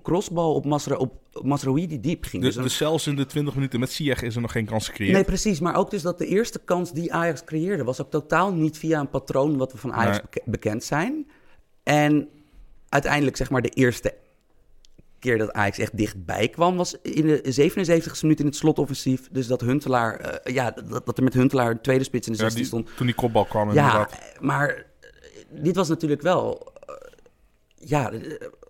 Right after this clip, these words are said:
Speaker 1: waar je nog kan zeggen dat bijvoorbeeld bij V V V P-, P S V dat een van de twee ploegen te weinig kreeg. Hier kan je dat niet zeggen.
Speaker 2: Nee,
Speaker 1: Want,
Speaker 2: dit, dit was toch gewoon
Speaker 1: dit was een afgetekende overwinning voor A Z.
Speaker 2: Weet je wie ik goed on-, vond trouwens ook? Van A Z? Seuntjes.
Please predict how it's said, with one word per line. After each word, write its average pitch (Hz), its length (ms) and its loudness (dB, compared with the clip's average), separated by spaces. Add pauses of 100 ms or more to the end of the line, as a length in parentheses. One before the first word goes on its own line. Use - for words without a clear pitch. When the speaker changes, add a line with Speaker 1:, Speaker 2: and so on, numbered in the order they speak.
(180)
Speaker 1:
waar 135 360 2
je 151 80 4
nog 151 140 2
kan 139 160 -6
zeggen 139 220 -2
dat 135 120 -4
bijvoorbeeld 127 300 -6
bij 127 100 0
V 131 220 4
V 131 100 -6
V 127 140 4 (200)
P-, - 120 -14 (420)
P 127 200 4
S - 60 -10
V 165 180 4
dat 123 180 0
een 120 140 -2
van 123 140 -4
de 110 100 -2
twee 113 180 -2
ploegen 113 280 -6
te - 80 -16
weinig 131 340 -2
kreeg. 95 400 -6
Hier 131 180 0
kan 98 120 -4
je 90 60 -2
dat - 160 -10
niet 107 220 -4
zeggen. 98 480 0 (460)
Speaker 2:
Nee, 113 100 -4 (180)
Speaker 1:
Want, 117 140 -6
Speaker 2:
dit, 117 140 -6 (220)
dit - 220 -10
was 107 160 -6
toch - 160 -8
gewoon 120 360 -4 (420)
Speaker 1:
dit 113 160 -8
was 95 140 -8
een - 60 -10
afgetekende 120 520 2
overwinning 113 400 0
voor 117 120 4
A 110 60 0
Z. 110 60 -2
Speaker 2:
Weet 104 260 -2 (540)
je - 60 -16
wie 120 100 -6
ik - 20 -12
goed - 260 -4
on-, 135 180 -6
vond 120 220 -6
trouwens 107 300 -2
ook? 139 200 -6 (340)
Van - 220 -6
A 110 100 0
Z? 104 60 -4 (220)
Seuntjes. - 500 -4